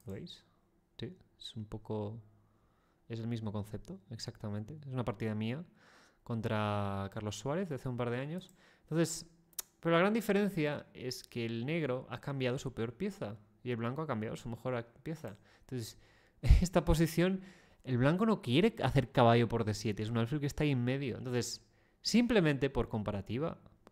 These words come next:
podéis ver que esta posición es mucho peor para el, el negro. Entonces, este alfil le sobra totalmente, ¿no? De hecho, para que os hagáis, para más inri, esta posición, eh, es buena para el blanco. Sí, de hecho, está un poco mejor. <laughs>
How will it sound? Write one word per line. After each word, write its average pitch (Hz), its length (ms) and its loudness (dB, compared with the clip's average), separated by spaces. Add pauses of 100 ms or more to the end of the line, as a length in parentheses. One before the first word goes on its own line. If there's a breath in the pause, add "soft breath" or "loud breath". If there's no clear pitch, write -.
(300)
podéis 107 440 -4
ver 117 300 -2
que 117 60 -12
esta 110 120 -10
posición 110 220 -8
es 107 80 -8
mucho 139 280 -6
peor - 280 -10 (360)
para 104 200 -6
el, 107 200 -8 (120)
el 104 160 -10
negro. 104 300 -10 (680 loud breath)
Entonces, 117 460 -6
este 117 180 0
alfil 135 300 4
le 123 80 0
sobra 104 340 -4
totalmente, 98 540 -6
¿no? 110 100 -14
De 135 240 -6
hecho, - 380 -4 (100)
para 120 140 -4
que 117 120 0
os 131 140 0
hagáis, 76 480 -10
para 107 180 -2
más 123 180 0
inri, 151 420 0 (320 soft breath)
esta 127 200 -4
posición, 131 560 -4 (1160)
eh, 104 440 -8 (420)
es 135 180 -6
buena 123 320 -6
para - 160 -8
el 101 60 -8
blanco. 139 340 -10 (260)
Sí, - 160 -12
de - 80 -12
hecho, - 260 -14
está 113 320 -6
un 113 80 -6
poco 113 180 -6
mejor. - 380 -8
<laughs> - 40 -20